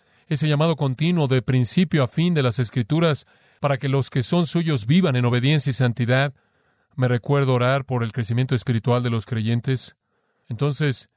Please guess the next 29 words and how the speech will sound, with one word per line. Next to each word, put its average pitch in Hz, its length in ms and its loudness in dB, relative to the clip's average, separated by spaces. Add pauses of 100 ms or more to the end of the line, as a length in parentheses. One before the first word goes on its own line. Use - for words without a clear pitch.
si - 180 -8
quiero 147 200 0
tener 131 360 0
una 131 160 2
vida 131 180 4
de 123 60 2
oración 123 480 0
persistente, 123 960 0 (300)
constante, 123 920 0 (720)
voy 165 140 2
a 175 80 0
tener 180 380 0
que 139 100 -2
tener 131 300 2
ciertos 139 380 0
deseos 151 580 2
en 120 100 2
mi 120 80 2
corazón 131 640 0 (400)
que 143 100 0
van 160 200 0
a 143 80 -2
generar 147 500 -2
eso, 175 420 -6 (460)
que - 80 -6
van 151 140 2
a 160 40 2
motivar 147 440 0
eso. 156 400 -4